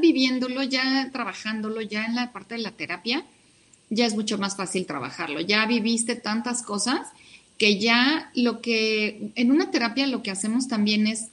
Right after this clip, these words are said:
para quitar, tienes que poner, y lo que empezamos a poner toda esa esperanza, esa,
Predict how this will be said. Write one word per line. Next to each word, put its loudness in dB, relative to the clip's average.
para -2
quitar, -2
tienes -2
que -2
poner, 0
y 4
lo 0
que -4
empezamos 0
a 0
poner -2
toda 0
esa 0
esperanza, 2
esa, 2